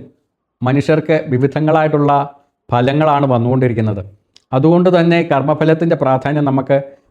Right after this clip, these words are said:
മനസ്സിലാക്കാൻ വേണ്ടിയിട്ട് സാധിക്കും. ഓരോരുത്തരുടെയും ജന്മം ഇതിനനുസരിച്ചുള്ള കർമ്മം അവരനുഭവിച്ചുകൊണ്ടിരിക്കുകയാണ് ചെയ്യുന്നത്.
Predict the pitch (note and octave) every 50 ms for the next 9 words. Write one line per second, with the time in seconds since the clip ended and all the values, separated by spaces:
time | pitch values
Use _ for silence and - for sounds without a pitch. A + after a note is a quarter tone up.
0 | _ - A#2 A#2 A#2 - C3+ C3 C3 B2 C3 C3 C3 C3 B2 B2 B2 - G#2 G#2
1 | G#2 A2+ G2+ F#2 G2 - _ _ _ _ _ _ _ _ _ B2+ B2 C3+ D3 E3+
2 | E3+ F3+ F3+ F3 F3 F3 F3 F3 E3+ F3 F3+ F#3 E3 D#3 C#3+ D3+ D#3 E3 E3 D3+
3 | B2+ - - _ _ _ _ _ _ _ _ _ _ _ _ - E3 E3 D#3 D3+
4 | D3 D3+ D#3+ D#3+ D#3+ E3 D#3+ D#3 D#3+ D#3 D3+ - C3+ B2+ C3+ D3 D3+ D#3 D3+ C#3+
5 | B2+ C3+ C#3+ C3 B2+ A#2 A2+ C3+ C3+ D3 C#3+ C#3 C3 A#2 A2+ B2+ B2 B2 A#2 G#2+
6 | G#2 G#2 G#2 G2+ G#2 G2